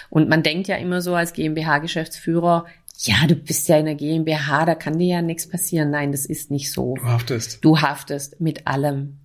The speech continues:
Speaker 2: Ja.
Speaker 1: ja, was du hast. Solang, solange es dir gut geht, ist alles schön. Aber wenn du in einer schwierigen Situation bi-, bist, dann will die Bank von dir alles. Und das ist nicht so schön, grad wenn man, äh, Familie, Kinder, ähm,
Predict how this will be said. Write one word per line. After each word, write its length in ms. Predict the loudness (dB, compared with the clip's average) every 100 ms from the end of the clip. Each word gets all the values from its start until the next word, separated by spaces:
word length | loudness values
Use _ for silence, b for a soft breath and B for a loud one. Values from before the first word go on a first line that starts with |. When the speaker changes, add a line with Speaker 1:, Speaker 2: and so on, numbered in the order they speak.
| -2
Speaker 2:
Ja. 140 | 2
Speaker 1:
ja, 300 | 2 0 -6 -2
was 260 | 0 2
du 140 | 0 0
hast. 420 | 0 -2 -6 -10 _ _ _ _ _ -2
Solang, 480 | 4 4 2 -2 -4
solange 300 | 0 2 0
es 80 | -2
dir 120 | -4
gut 240 | -4 -4
geht, 160 | -2 -2
ist 100 | 0
alles 240 | 0 0
schön. 340 | 0 -2 -2 -4
Aber 300 | -2 0 2
wenn 160 | 0
du 60 | 0
in 60 | 0
einer 80 | 0
schwierigen 400 | 2 2 2 0
Situation 680 | 0 -2 -2 -2 0 -2 0
bi-, 300 | 2 2 2 -8
bist, 460 | 2 2 2 -2 0
dann 300 | 0 0 -4
will 320 | -4 0 2 0
die 100 | -2
Bank 340 | 0 0 -2
von 200 | -8 -8
dir 260 | -4 -6 -8 -18 _ -4
alles. 480 | -2 -2 -6 -10 -14 B B B 0
Und 180 | 2
das 160 | 0 -2
ist 100 | -4
nicht 200 | -4 -4
so 80 | -8
schön, 400 | -2 0 2 2
grad 260 | 2 2
wenn 100 | 0
man, 340 | -4 -6 -8 -10 B B B B B
äh, 400 | 2 4 6 4
Familie, 920 | 2 2 2 2 2 2 2 0 -2 -4
Kinder, 720 | 2 4 6 4 2 0 -2 -2
ähm, 440 | -2 -2 -4